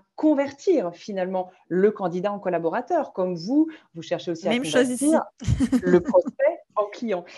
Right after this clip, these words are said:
Speaker 1: Et cet onboarding, c'est une étape cruciale puisque on pourra faire un bon boulot en amont. Si cette période-là, euh, stratégique n'est pas bien opérée et bien préparée,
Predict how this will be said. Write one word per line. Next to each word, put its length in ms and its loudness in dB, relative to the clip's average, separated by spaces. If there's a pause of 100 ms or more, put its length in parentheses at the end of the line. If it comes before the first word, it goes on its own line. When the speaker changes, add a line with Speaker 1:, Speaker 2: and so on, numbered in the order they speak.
(220)
Speaker 1:
Et 200 0
cet 340 -2
onboarding, 680 -2
c'est 200 -6
une 80 -4
étape 240 -4
cruciale 540 -4
puisque 280 -8 (400)
on 100 -6
pourra 240 0
faire 200 -2
un 80 -4
bon 240 2
boulot 240 0
en 100 -2
amont. 360 -4
Si 140 -16
cette 240 -8 (120)
période-là, 840 -4 (100)
euh, 320 -8
stratégique 800 -8
n'est 100 -6
pas 140 -6
bien 240 -6
opérée 560 -6
et 120 -10
bien 200 -10
préparée, 680 -8